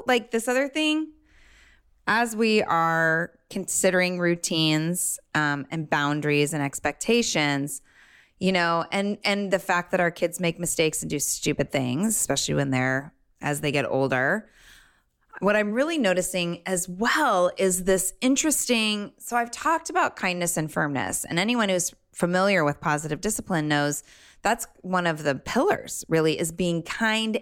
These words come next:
and firm, right? And often kindness and firmness are these two polar opposites. Like, you're either really, really firm, like, the extreme of firm is authoritarian style, yelling,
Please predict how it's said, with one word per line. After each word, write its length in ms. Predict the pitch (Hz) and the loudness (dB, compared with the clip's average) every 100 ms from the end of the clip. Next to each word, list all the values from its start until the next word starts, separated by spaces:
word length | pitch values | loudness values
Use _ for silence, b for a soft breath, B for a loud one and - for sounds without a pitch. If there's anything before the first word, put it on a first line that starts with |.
| - | -2
and 500 | 170 175 170 170 170 - _ | 2 2 2 0 -6 -12 _
firm, 640 | - - 123 92 - 80 - _ B B B B B | -8 -2 -2 -2 -8 -14 -14 _ B B B B B
right? 180 | 160 170 | 0 0
And 120 | 151 127 | 0 0
often 720 | 175 190 - 196 175 170 165 - - | 2 0 0 0 0 0 -4 -12 -6
kindness 500 | 196 185 190 180 170 | -2 -2 0 -2 -2
and 120 | 156 | -2
firmness 400 | 170 165 160 - | -2 0 -2 -2
are 160 | 160 | -2
these 360 | 156 151 - - | 0 -2 -4 -6
two 800 | - - 208 190 175 170 160 - - | -6 -2 2 2 2 2 0 -4 -14
polar 520 | - 190 175 147 139 - | -2 2 2 2 0 -2
opposites. 640 | 160 156 - - - - | -4 -6 -8 -10 -10 -4
Like, 220 | 139 139 | -2 -2
you're 80 | 156 | -6
either 360 | 151 170 156 143 | -2 0 0 0
really, 220 | 165 185 | 2 2
really 220 | 202 196 | 2 2
firm, 500 | 185 160 143 139 156 _ _ _ b b b - | 0 -2 -2 -4 -8 _ _ _ b b b -6
like, 140 | 147 | -2
the 80 | 151 | -2
extreme 540 | 147 - - 196 190 | -2 -6 -2 -2 0
of 100 | 185 | -2
firm 480 | - 185 165 160 156 | -4 -4 0 0 -2
is 220 | - 135 | -4 -10
authoritarian 760 | - 139 131 135 240 220 208 196 | -6 -4 -4 -4 -2 0 0 -2
style, 840 | - 190 170 170 165 160 156 156 b b b - | -2 0 2 4 4 4 2 0 b b b -12
yelling, 720 | 185 208 190 196 190 180 | 0 0 2 0 0 0